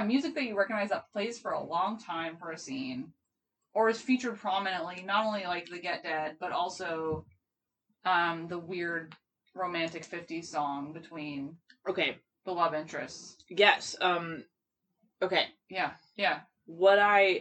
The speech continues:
Speaker 2: um, what I was thinking about
Speaker 1: Uh-huh.
Speaker 2: about this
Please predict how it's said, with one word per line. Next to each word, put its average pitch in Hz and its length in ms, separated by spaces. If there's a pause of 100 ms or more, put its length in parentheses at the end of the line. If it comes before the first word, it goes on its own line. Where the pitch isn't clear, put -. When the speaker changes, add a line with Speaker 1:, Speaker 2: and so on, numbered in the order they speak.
Speaker 2:
um, 165 500 (440)
what 185 180
I 175 80
was 170 180
thinking 262 360
about 123 380
Speaker 1:
Uh-huh. 185 420 (260)
Speaker 2:
about 156 260 (100)
this - 300